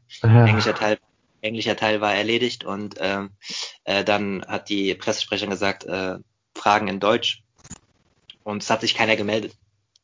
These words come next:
Speaker 2: weil we-, nur wenige da waren,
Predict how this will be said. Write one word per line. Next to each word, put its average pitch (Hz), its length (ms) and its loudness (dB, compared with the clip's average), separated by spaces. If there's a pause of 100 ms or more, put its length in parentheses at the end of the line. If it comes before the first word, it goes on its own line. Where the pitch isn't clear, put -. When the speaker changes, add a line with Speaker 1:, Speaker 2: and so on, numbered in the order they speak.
(460)
Speaker 2:
weil 104 480 0
we-, 110 100 -4
nur 110 160 -4
wenige 110 360 0
da 110 260 2
waren, 143 280 -2